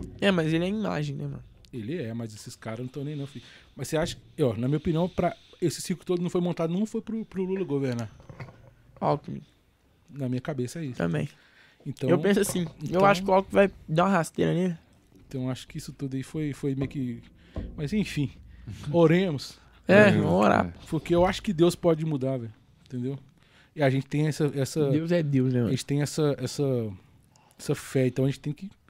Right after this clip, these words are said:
Speaker 2: velho, enquanto há, há esperança, velho, tô
Speaker 3: Enquanto há
Speaker 2: agarrado, né?
Speaker 3: vida, né? Há esperança.
Speaker 2: Tô agarrado lá, filho, entendeu?
Speaker 1: Não, também, eu, eu tô nessa fé.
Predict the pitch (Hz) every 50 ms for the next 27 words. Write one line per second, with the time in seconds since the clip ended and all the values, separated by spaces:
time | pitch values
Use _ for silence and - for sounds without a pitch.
0 | _ _ _ - - _ _ 180 165 147 - - - 165 196 185 - 185 175 165
1 | 165 160 151 135 127 - _ _ _ _ _ _ _ 139 147 143 - - - 151
2 | 139 135 131 147 175 190 - 135 120 113 104 - _ _ _ _ _ _ _ _
3 | 131 127 123 135 135 120 139 139 131 113 123 120 135 151 147 143 139 147 151 143
4 | 131 127 135 143 139 - - 135 117 101 98 95 98 98 - - - - 117 110
5 | 135 127 107 113 120 135 139 123 117 117 123 - - - - - - - - 104
6 | 95 110 127 - _ - - - 196 196 190 175 190 202 226 214 190 180 165 147
7 | 143 135 135 135 135 - - - 147 147 147 - - - - - 147 147